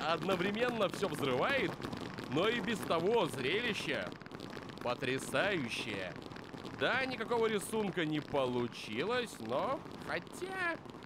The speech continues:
в принципе, если центр — это голова, а зеленые участки — это рожки,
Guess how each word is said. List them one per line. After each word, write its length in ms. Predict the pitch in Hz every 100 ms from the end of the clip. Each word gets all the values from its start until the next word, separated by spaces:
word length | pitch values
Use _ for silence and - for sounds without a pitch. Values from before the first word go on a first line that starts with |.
| -
в 40 | -
принципе, 480 | 254 302 226 202
если 360 | 185 247 247 214
центр — 520 | 160 233 233 196 175 -
это 220 | 185 143
голова, 500 | 117 120 175 262 262
а 80 | 240
зеленые 540 | 196 240 247 220 185
участки — 540 | 165 160 202 165 - 143
это 200 | 117 117
рожки, 480 | 202 277 - 254